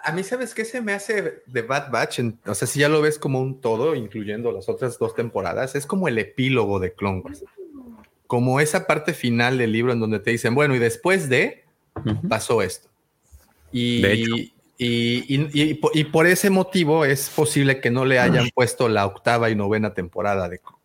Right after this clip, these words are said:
Speaker 1: Clone Wars, octava y novena temporada, ¿no? Entonces, yo creo que es una manera muy, tal vez, no te voy a decir innecesaria, pero pues es una manera al final de cerrar un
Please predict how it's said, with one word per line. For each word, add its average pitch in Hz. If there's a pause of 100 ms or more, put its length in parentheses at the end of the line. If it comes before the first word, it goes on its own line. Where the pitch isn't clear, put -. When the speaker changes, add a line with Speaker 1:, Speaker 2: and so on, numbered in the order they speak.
(280)
Speaker 1:
Clone 120
Wars, 98
octava 107
y 98
novena 98
temporada, 90
¿no? 135 (840)
Entonces, 113
yo 139
creo 147
que 139
es - (640)
una 139
manera 120 (260)
muy, 120 (1300)
tal 156
vez, 160 (640)
no 139
te 160
voy 156
a 151
decir 165
innecesaria, 143 (480)
pero 117
pues 120
es 135
una 156
manera 131
al 127
final 120
de 123
cerrar 113
un 120